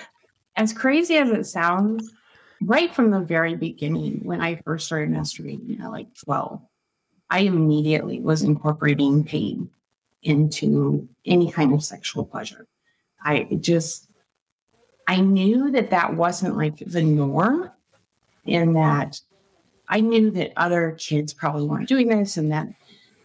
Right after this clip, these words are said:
growing up, my dad had always gotten Playboys delivered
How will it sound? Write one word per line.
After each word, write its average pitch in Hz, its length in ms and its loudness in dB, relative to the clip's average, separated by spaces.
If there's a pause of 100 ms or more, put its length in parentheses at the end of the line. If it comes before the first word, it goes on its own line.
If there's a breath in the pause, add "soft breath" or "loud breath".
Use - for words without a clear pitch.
(260)
growing 165 320 2
up, 151 300 -2
my 151 180 4
dad 139 320 0
had 151 140 -6
always 147 300 -2
gotten 147 280 -4
Playboys 220 720 0
delivered 277 500 2